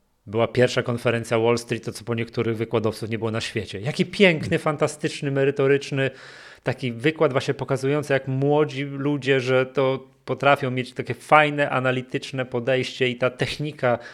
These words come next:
Speaker 1: zbierania danych, zarządzania kapitałem, jak to pięknie jest robione. No to też zaraz wypuścimy ten,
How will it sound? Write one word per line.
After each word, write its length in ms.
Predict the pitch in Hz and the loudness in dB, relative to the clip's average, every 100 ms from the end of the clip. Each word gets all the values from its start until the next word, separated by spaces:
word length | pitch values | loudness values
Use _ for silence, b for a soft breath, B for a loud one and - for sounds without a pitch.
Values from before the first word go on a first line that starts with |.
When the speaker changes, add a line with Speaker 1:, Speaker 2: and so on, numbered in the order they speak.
| B | B
Speaker 1:
zbierania 640 | 110 110 143 143 135 135 | -10 4 6 6 4 2
danych, 500 | 123 127 123 123 120 B B B | 2 2 2 0 -2 B B B
zarządzania 500 | - 123 131 131 123 | -4 -2 0 0 -2
kapitałem, 400 | 120 123 - 123 | -2 -4 0 0
jak 100 | 117 | 0
to 100 | - | -4
pięknie 440 | 117 135 123 117 117 | -4 -2 -4 -2 -4
jest 140 | 110 | -2
robione. 360 | 110 101 98 98 | -4 -4 -4 -4
No 120 | 117 | -4
to 120 | 127 | -2
też 160 | 143 131 | 2 2
zaraz 260 | 113 104 101 | 4 2 -2
wypuścimy 480 | 98 101 - 95 | -8 -12 -12 -12
ten, 180 | 92 92 | -12 -14